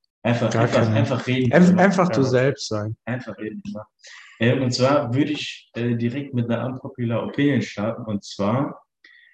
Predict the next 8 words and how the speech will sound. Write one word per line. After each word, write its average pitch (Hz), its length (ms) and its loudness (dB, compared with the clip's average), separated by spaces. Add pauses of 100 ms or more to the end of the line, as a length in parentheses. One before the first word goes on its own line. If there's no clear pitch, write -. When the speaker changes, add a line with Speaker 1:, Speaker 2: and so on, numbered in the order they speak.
(360)
Speaker 1:
Musik 127 760 0 (1000)
hilft 147 340 0
enorm 117 480 -2
bei 107 140 0
Sport. 104 440 -8 (640)
Und 123 240 2
ohne 175 240 6
Musik 143 600 2